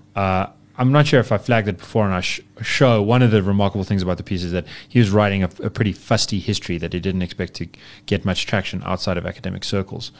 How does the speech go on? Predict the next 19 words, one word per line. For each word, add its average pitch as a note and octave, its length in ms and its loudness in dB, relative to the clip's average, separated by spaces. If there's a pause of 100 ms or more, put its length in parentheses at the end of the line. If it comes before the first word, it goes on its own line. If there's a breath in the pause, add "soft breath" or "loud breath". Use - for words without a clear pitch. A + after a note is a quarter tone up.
(340 loud breath)
Uh, F2+ 400 -2 (320)
but G2 160 2
it F#2 100 0
was F#2 100 -2
pu-, - 300 -4
he G#2 220 -2
sort G2+ 180 -2
of F#2 80 -6
submitted G#2+ 480 2
it F#2 60 -2
to - 140 -4
his F2+ 100 -2
publisher F2 540 -2
in F2+ 240 -6
August F2 380 -6
two F#2+ 140 -4
thousand E2+ 320 -4
and E2 140 -8
one. E2+ 380 -6